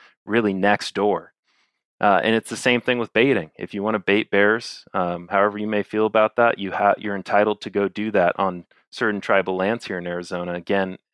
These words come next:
uh, the White Mountain Apache, uh, Nation will allow you to come onto the land, and just like you would if you're an out-of-state resident, you w-, would come to Arizona and buy an out-of-state permit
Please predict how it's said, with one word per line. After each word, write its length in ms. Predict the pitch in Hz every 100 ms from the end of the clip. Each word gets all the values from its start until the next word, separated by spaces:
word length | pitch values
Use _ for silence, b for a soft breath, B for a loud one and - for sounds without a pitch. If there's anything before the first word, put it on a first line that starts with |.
| -
uh, 180 | 87
the 120 | 87 92
White 220 | 98 95
Mountain 260 | 101 -
Apache, 640 | 98 - 98 92 - 107 101 b b b b _
uh, 160 | - 92
Nation 540 | 95 104 107 127 131 _
will 320 | - 95 95 -
allow 320 | 98 95 92
you 180 | 101 110
to 140 | - 110
come 180 | 107
onto 160 | 104 104
the 80 | 98
land, 340 | 98 104 110 -
and 100 | 101
just 220 | 120 -
like 220 | 123 -
you 80 | 120
would 260 | 107 110 110 _ _ _
if 140 | -
you're 140 | 113 104
an 80 | 98
out-of-state 640 | 104 107 104 - 110 -
resident, 480 | 104 104 117 120 - _ _
you 200 | 101 95 -
w-, 160 | 98 - -
would 120 | 98
come 200 | - 110
to 80 | 110
Arizona 420 | 110 104 107 107
and 80 | 104
buy 160 | 95
an 100 | 95
out-of-state 640 | 90 101 104 - - 110 -
permit 360 | 113 110 127